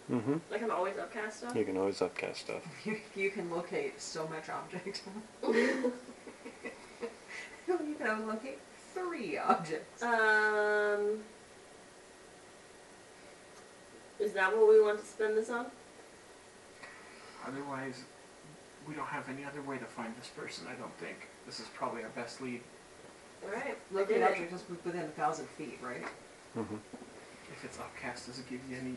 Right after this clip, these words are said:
Speaker 4: extra?
Speaker 3: <laughs>
Speaker 2: It doesn't.
Speaker 3: Fifty miles.
Speaker 4: Well, if we put, if they give, if they, uh, allow glass to fly around on one of those griffins, we could probably cover a lot of ground.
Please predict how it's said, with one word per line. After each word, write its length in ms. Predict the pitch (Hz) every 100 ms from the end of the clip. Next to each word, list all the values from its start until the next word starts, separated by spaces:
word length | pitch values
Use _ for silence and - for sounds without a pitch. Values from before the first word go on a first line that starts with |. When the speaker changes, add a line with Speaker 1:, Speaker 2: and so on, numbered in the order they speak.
| -
Speaker 4:
extra? 320 | - - - 156
Speaker 3:
<laughs> 580 | - - - - - -
Speaker 2:
It 160 | 214 175
doesn't. 240 | 175 - 143 - 208 - - - - - -
Speaker 3:
Fifty 260 | 220 - 226
miles. 680 | 226 226 220 - - - - - - - - - - - - -
Speaker 4:
Well, 120 | 123
if 100 | 120
we 80 | 151 -
put, 160 | 165 - - - - - -
if 200 | - -
they 140 | 156 170
give, 260 | 170 160 - - - -
if 160 | -
they, 140 | 147 151 - - - - - -
uh, 180 | 143 131 123
allow 200 | 135 131 127
glass 280 | 127 127 127
to 220 | - - -
fly 180 | 117 113 110
around 240 | - -
on 100 | -
one 120 | - -
of 60 |
those 180 | - -
griffins, 460 | - 123 - 110 - -
we 60 |
could 140 | 127 -
probably 320 | - 123 120 107
cover 220 | 120 117
a 120 | 110 107
lot 140 | -
of 80 | -
ground. 220 | - -